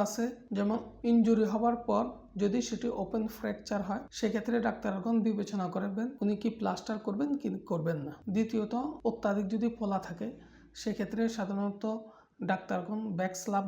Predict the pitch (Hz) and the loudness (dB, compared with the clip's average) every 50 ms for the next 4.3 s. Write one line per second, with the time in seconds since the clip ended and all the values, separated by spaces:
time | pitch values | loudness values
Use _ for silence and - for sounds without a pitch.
0 | 180 202 208 208 208 - 220 - 247 247 247 247 - - - - - _ _ _ | 0 0 0 0 0 -2 -6 -4 -4 -6 -6 -8 -10 -16 -20 -20 -20 _ _ _
1 | 208 190 196 196 196 - - 214 208 208 208 - 208 202 196 - - 214 214 214 | 2 4 4 4 2 0 0 0 0 0 0 0 0 0 0 0 -2 -4 -4 -2
2 | - 202 196 196 214 240 254 254 - - - _ - - - 202 175 196 202 214 | -2 -2 0 0 0 -2 -4 -6 -10 -16 -20 _ -14 -8 -6 -4 -4 -2 -2 -2
3 | 202 - - - 214 190 170 170 202 196 185 - 196 190 196 190 220 247 262 - | -4 -4 -6 -4 -2 -2 0 0 0 0 0 0 0 0 0 2 2 0 0 -2
4 | - - 196 214 233 | -2 2 4 4 4